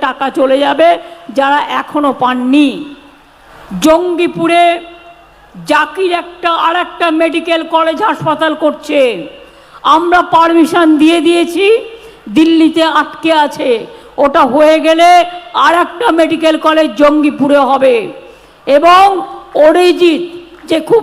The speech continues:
ভালো গান গায়, অরিজিৎকেও জমি অ্যাপ্রুভ করে দিয়েছি, কারণ অরিজিৎ অনেক বড় স্কুল থেকে শুরু করে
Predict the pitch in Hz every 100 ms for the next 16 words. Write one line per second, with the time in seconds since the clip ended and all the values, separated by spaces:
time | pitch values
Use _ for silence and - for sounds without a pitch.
0 | 208 - 285 320 302 294 294 294 294 254
1 | 226 - - - - 277 285 330 302 339
2 | - 349 349 311 - - 208 233 311 330
3 | 330 330 311 311 370 - 349 339 330 330
4 | 320 320 302 277 - - - 302 311 320
5 | 311 311 330 320 330 - - - 269 320
6 | 339 262 302 311 311 311 - - 330 330
7 | 294 302 - 294 285 285